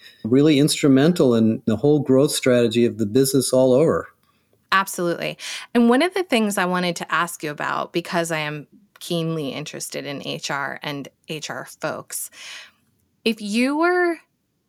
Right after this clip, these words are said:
Speaker 2: advising an H R leader who is interviewing right now, and they wanted to go work for an irresistible, like, company, what would you
Speaker 1: Mm-hmm.
Speaker 2: tell them to look for in the process, or what would you tell them to be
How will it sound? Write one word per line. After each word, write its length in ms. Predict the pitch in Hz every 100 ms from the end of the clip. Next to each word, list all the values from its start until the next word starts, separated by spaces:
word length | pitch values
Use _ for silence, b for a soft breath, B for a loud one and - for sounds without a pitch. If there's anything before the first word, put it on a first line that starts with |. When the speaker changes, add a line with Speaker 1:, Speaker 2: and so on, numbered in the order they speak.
| _ _ _ -
Speaker 2:
advising 800 | 202 180 151 147 - 85 165 - _ _
an 140 | 180 -
H 260 | 160 156
R 180 | 165 165
leader 500 | 151 135 - 92 - _ _ _
who 220 | 190 185
is 160 | 165 -
interviewing 600 | 170 151 151 135 127 123
right 220 | 147 135 -
now, 360 | - - - _ _ _ _ -
and 180 | 196 196
they 160 | 196
wanted 440 | 196 196 208 226 226
to 100 | 240
go 200 | 208 190
work 280 | 175 175 -
for 200 | 180 170
an 140 | 170
irresistible, 1120 | - 165 160 156 151 151 - 151 151 139 143 _ -
like, 460 | 165 143 - - -
company, 600 | - 156 - - - - _ b b b -
what 280 | 196 208 208
would 160 | 262
you 120 | 269 285
Speaker 1:
Mm-hmm. 100 | 214
Speaker 2:
tell 160 | 196
them 160 | 180 165
to 120 | 175
look 220 | 160 -
for 180 | - 156
in 120 | 143 147
the 60 |
process, 600 | - 127 127 - 101 156 -
or 100 | 165
what 180 | 165
would 140 | 180 185
you 60 |
tell 200 | 202 160
them 140 | 156 147
to 100 | 160
be 140 | 156